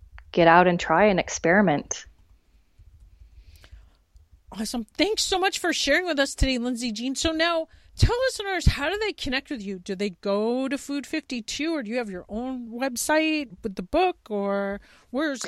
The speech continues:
Speaker 2: like, is it at Workman Publishing, or where's the best place for listeners to learn more about you?
Speaker 1: Um, you can find me on social media. I'm,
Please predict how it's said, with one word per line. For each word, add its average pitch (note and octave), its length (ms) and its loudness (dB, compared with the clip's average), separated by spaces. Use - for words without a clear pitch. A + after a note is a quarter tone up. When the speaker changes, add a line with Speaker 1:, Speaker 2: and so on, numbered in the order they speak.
Speaker 2:
like, G3 240 -6
is G#3 80 -4
it G3+ 60 -6
at F#3 100 -6
Workman G3+ 380 -8
Publishing, D4+ 720 -4
or G3+ 100 -2
where's B3 320 -2
the C4+ 60 -6
best A#3+ 240 -6
place A#3 200 -6
for G#3+ 220 -8
listeners G3 540 -8
to G#3 360 -8
learn G3+ 180 -6
more F#3+ 120 -6
about F#3 260 -8
you? G3 220 -12
Speaker 1:
Um, A#3 300 10
you A3+ 300 10
can F#4 220 4
find A3 360 6
me D#4+ 320 6
on G3+ 500 8
social G#3+ 640 6
media. A#3 520 12
I'm, F3+ 480 8